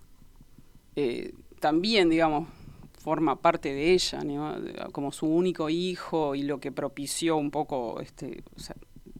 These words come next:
su vida, digamos, ¿no? Su vida se centraba en su hijo y en su familia, sus nietos, ¿no? Que éramos nosotros. Entonces,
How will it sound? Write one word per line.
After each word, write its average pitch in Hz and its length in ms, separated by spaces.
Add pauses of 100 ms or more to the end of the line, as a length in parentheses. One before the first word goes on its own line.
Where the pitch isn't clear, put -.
(520)
su 147 200
vida, 175 420 (160)
digamos, 135 420
¿no? 156 280 (460)
Su - 180
vida 165 280
se 160 200
centraba 151 460
en 151 80
su 147 180
hijo 175 360
y 151 100
en 139 80
su 131 140
familia, 139 440
sus - 160
nietos, 147 540
¿no? 160 360
Que - 140
éramos - 280
nosotros. - 560
Entonces, - 500